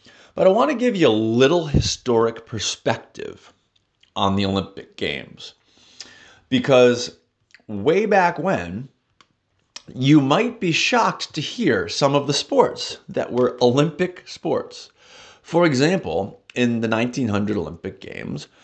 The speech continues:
croquet was an Olympic sport. Croquet, the lawn game where you tap the ball through wickets and you try to,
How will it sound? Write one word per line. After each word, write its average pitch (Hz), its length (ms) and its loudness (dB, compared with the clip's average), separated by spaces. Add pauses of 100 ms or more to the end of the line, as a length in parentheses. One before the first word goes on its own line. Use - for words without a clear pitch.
(300)
croquet 160 880 2 (280)
was 117 500 2
an 117 100 -2
Olympic 117 400 -2
sport. - 560 -4
Croquet, 120 480 2
the 107 100 -2
lawn 107 360 -4
game 117 360 -4
where 107 140 -6
you 95 320 -8 (540)
tap 123 280 2
the 113 80 -6
ball 113 460 6
through 101 220 -8
wickets 190 600 -4 (240)
and 95 240 -6
you 98 100 -4
try 95 260 -2
to, 87 220 -4